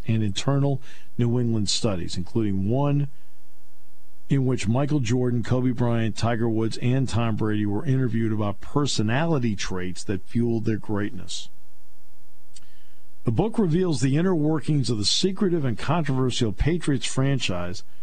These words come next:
that dominated the N F L from two thousand one to two thousand nineteen, but could not beat the Eagles in the Super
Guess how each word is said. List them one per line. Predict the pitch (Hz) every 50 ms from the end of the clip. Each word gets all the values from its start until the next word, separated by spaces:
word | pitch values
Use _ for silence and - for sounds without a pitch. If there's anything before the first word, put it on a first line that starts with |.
| - - -
that | - 117 107 101 -
dominated | - 131 143 170 185 180 165 151 151 143 135 120
the | 123 120 120
N | 117 113
F | 110 - -
L | 113 107 104
from | - - 101
two | 95 - 117 117
thousand | 107 - 127 107 107 101 95 98 95
one | 95 104 104 98 - - - - - -
to | - -
two | - - 113 110
thousand | 101 117 107 104 101 101 101
nineteen, | 98 95 98 98 95 - 101 113 120 123 127 123 - - - - - -
but | 127 110
could | - - 123 107
not | 113 113 110 - -
beat | 107 101 95
the | - 101
Eagles | 95 92 90 98 90 82 -
in | 90 87
the | 85
Super | - - 87 80 - -